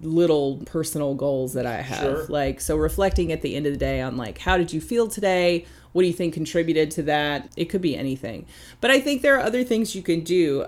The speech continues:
Speaker 1: if you don't want to journal. I also keep a prayer journal. So, like, writing my prayers instead of saying them out loud sometimes is really helpful for
Speaker 2: Oh, that's
Speaker 1: me.
Speaker 2: interesting. I never thought about
Speaker 1: Mm-hmm.
Speaker 2: it.
Speaker 1: So, and, and if you don't pray, you could,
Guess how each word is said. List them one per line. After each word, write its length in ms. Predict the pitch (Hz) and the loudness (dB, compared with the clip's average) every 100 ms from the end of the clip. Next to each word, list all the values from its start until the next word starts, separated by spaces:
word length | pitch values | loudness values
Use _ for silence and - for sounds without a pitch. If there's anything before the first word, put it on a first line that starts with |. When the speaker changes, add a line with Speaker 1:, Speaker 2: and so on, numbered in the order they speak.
| - | -6
Speaker 1:
if 160 | 165 | -4
you 60 | 165 | -2
don't 220 | 170 170 | -2 -2
want 160 | 165 156 | -2 -2
to 60 | |
journal. 600 | 143 147 156 165 143 139 - | -4 -2 0 0 0 -2 0
I 140 | 156 165 | 4 4
also 400 | 185 190 196 175 | 4 2 2 0
keep 340 | - 175 165 | 0 -4 0
a 220 | 147 143 | 0 -2
prayer 400 | 139 - 143 156 | -4 -6 0 0
journal. 480 | 196 214 226 240 262 | 0 -2 -2 0 -2
So, 220 | 247 160 | 0 0
like, 280 | 147 139 139 143 | 0 0 -2 -4
writing 500 | 147 147 151 160 156 | -2 2 2 2 0
my 120 | 151 | -2
prayers 420 | 147 147 147 156 | 0 0 2 0
instead 400 | 156 147 143 143 | -2 -4 -4 -4
of 100 | 139 | -4
saying 360 | - 143 147 147 | -4 -2 -2 -4
them 120 | 143 | -2
out 220 | 139 143 | -4 -2
loud 280 | 135 151 143 | -2 -2 -2
sometimes 440 | 175 175 180 196 | -4 -2 -2 -2
is 140 | 190 202 | -4 -4
really 180 | 196 | -6
helpful 320 | 196 196 196 202 | -4 -8 -8 -8
for 100 | 208 | -4
Speaker 2:
Oh, 40 | |
that's 120 | 196 | -2
Speaker 1:
me. 60 | 196 | -2
Speaker 2:
interesting. 340 | 208 135 123 | -4 -4 -8
I 60 | 117 | -8
never 140 | 139 | -10
thought 160 | - 131 | -4 0
about 100 | 175 | 2
Speaker 1:
Mm-hmm. 340 | 180 185 190 196 | 4 2 0 -2
Speaker 2:
it. 80 | - | 2
Speaker 1:
So, 180 | 190 | 8
and, 160 | 185 180 | 8 8
and 220 | 170 170 | 4 4
if 120 | 170 | 2
you 80 | 175 | 0
don't 240 | 170 170 165 | 2 2 0
pray, 460 | - 156 160 160 | 2 6 6 6
you 260 | 160 135 156 | 4 0 -2
could, 300 | 165 156 | -2 -4